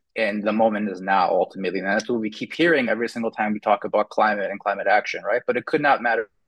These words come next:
more and could not mean more than what it means for the fleet industry overall and, and corporate fleets. Um, if you are looking to reach any meaningful net zero target, uh, by twenty forty or twenty fifty, you really need, and you have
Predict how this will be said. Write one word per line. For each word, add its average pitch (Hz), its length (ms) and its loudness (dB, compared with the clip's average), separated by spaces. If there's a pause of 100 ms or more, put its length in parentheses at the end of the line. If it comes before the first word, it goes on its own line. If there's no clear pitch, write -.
(140)
more 117 280 2
and 117 180 -10
could - 100 -10
not 117 140 -2
mean 110 180 -10
more 139 220 6
than 113 180 -6
what 107 140 0
it 98 60 -8
means 101 160 -16
for - 100 -10
the 104 80 0
fleet - 340 0
industry 104 380 -4
overall 95 460 4
and, 98 100 -6 (300)
and 92 100 -6
corporate 107 360 2
fleets. - 440 0 (360)
Um, 95 420 2 (220)
if - 160 -6
you 131 140 2
are 135 180 4
looking 147 400 -2
to 127 400 0
reach 120 300 -2
any 117 240 0
meaningful 113 500 0
net 107 280 0
zero 104 240 -2
target, 98 480 2 (360)
uh, 92 280 2 (340)
by 104 160 4
twenty 107 280 -2
forty 101 280 2
or 98 100 -6
twenty 95 260 -6
fifty, 131 640 0 (140)
you 104 160 0
really 120 300 0
need, 110 220 -4
and 113 100 -2
you 104 80 -2
have 123 280 0